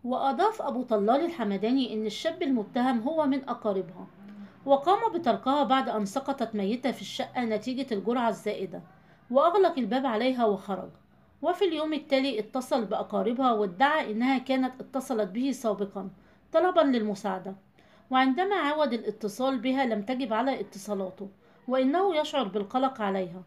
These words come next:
وطلب منهم الذهاب إلى شقتها والاطمئنان عليها.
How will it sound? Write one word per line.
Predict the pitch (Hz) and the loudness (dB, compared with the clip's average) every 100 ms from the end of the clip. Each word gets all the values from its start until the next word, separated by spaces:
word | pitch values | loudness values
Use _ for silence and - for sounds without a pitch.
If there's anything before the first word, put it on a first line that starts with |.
| _ _ _ - | _ _ _ -6
وطلب | 254 349 392 285 | -2 2 2 2
منهم | 311 320 294 | 0 0 0
الذهاب | 226 170 208 254 | 0 0 -2 -4
إلى | 262 226 | -4 -4
شقتها | 202 208 - 262 - 254 | -4 -6 -6 -6 -2 0
والاطمئنان | 214 208 214 220 233 285 | -2 -4 -6 -4 -2 0
عليها. | 294 208 180 160 185 | 0 -2 -4 -8 -14